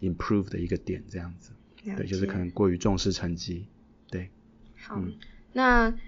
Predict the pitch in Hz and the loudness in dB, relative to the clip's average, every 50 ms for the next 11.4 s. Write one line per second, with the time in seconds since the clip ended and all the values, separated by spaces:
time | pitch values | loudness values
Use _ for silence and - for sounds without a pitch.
0 | - - - - - 208 214 208 208 220 214 202 196 196 202 202 190 190 185 185 | -14 -16 -14 -4 2 4 4 6 6 4 4 4 4 4 4 4 4 4 2 0
1 | 180 185 180 185 185 202 202 208 208 185 180 175 175 - - 185 - 196 190 185 | 0 0 -4 -4 -2 -2 -2 0 2 2 4 6 6 6 6 6 2 2 2 2
2 | 180 185 185 196 196 196 190 185 180 180 185 - - 185 180 185 - - 202 190 | 2 2 2 4 4 4 4 2 0 -2 -4 -4 -4 -4 -4 -4 -2 0 2 2
3 | - - 220 - - - - - 190 185 180 180 180 185 185 202 190 180 180 180 | 2 0 -6 -10 -16 -14 -8 -4 -2 0 2 2 2 2 4 4 2 2 2 0
4 | 196 196 190 - - - - 180 180 185 185 185 185 - - - 190 - - - | -2 -4 -6 -8 -2 0 2 2 4 4 2 2 0 0 -2 -4 -4 -4 -6 -6
5 | 196 - - - - 202 202 - - - _ _ - - - - 220 196 - - | -6 -4 -4 -4 -4 -4 -6 -8 -18 -20 _ _ -20 -20 -10 0 0 0 0 0
6 | 185 185 - - - - - - - - - - - - 113 104 104 107 110 113 | -4 -6 -6 -10 -20 -20 -20 -20 -20 -20 -20 -20 -8 -4 0 2 4 4 4 6
7 | 110 113 107 104 104 101 98 95 - 123 117 110 120 113 104 98 - 127 120 110 | 6 8 8 8 8 8 6 6 4 4 6 8 8 8 8 6 8 8 8 8
8 | 98 - 98 95 90 - 95 95 98 95 - 98 92 92 95 92 92 190 196 185 | 8 6 4 4 4 2 0 -2 -2 -2 -2 -2 0 0 -2 -2 2 2 4 4
9 | 202 196 208 196 220 208 208 202 202 - 208 202 202 214 208 220 208 196 185 196 | 6 6 6 8 8 8 8 6 6 4 6 6 6 6 6 6 6 6 6 4
10 | 208 202 202 208 202 196 185 185 185 185 - 208 185 180 - - 190 185 185 - | 2 0 -2 0 0 2 2 2 0 2 4 4 4 4 2 2 2 0 0 -2
11 | - 156 - - 185 185 - - | -4 -4 -2 0 0 0 0 -2